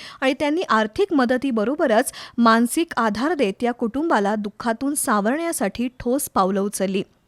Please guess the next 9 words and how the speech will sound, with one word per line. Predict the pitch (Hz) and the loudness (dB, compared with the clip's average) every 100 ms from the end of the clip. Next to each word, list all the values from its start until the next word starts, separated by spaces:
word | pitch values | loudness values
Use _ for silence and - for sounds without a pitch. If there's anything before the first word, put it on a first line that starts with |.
| _ - - - - | _ -20 -20 -20 -2
या | 302 302 | 2 4
मित्रपरिवारानं | 285 240 392 381 311 302 285 277 285 302 | 4 2 0 2 2 4 2 2 0 -2
पुढील | - 247 214 339 427 | -2 -2 0 0 2
काळात | 226 190 214 | 2 2 2
चौगुले | - 233 220 262 311 | 0 0 0 0 0
यांच्या | 294 277 311 | 0 -2 -2
मुलांच्या | 302 220 214 233 277 285 | 0 2 2 0 -2 -4
शिक्षणाचा | 220 214 220 226 240 233 | -4 -2 0 -2 -4 -2
खर्च | 226 226 | -2 -2